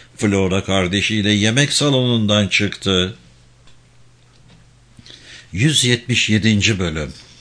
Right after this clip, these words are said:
Flora ile Daniel konaktan çıktılar. Geniş taş merdivenlerden avluya indiler.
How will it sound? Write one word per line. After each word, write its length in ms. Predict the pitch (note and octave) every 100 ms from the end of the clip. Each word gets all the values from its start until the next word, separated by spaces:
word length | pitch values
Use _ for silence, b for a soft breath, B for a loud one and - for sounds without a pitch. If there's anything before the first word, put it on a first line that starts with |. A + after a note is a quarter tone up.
| - - - - - B B B B B
Flora 420 | - F#3+ G3 F#2
ile 300 | D2+ E2 E2
Daniel 420 | F2 D#2+ F2 F2 F#2
konaktan 600 | - A2+ A2+ - A#2+ A2
çıktılar. 540 | - F#2+ - G2 F#2
Geniş 400 | F#2 A#2 E3 -
taş 340 | - E3 - D3
merdivenlerden 840 | D3+ D3 D3 D3+ D3 D3 D3 C#3+
avluya 540 | A#2+ C3 A#2 A2+ A#2 G2+
indiler. 520 | F#2 F2 E2+ E2